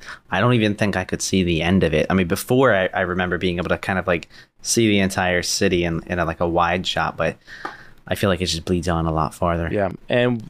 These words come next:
Speaker 2: we've got a new casting here as the new warden of Terminus. It's played by Holt McCallany, who, if you've seen Mindhunter on Netflix and several other things he's been in, he's a fantastic actor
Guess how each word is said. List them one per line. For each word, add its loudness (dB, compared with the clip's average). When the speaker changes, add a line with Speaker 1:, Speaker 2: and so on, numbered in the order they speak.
Speaker 2:
we've 2
got 4
a 2
new 4
casting 0
here 0
as 0
the -2
new 4
warden 4
of 2
Terminus. 0
It's -20
played 2
by 2
Holt 0
McCallany, 0
who, -2
if -4
you've 0
seen 2
Mindhunter 2
on 2
Netflix 0
and -2
several 2
other 4
things 0
he's -2
been 4
in, 4
he's 0
a 2
fantastic -4
actor -2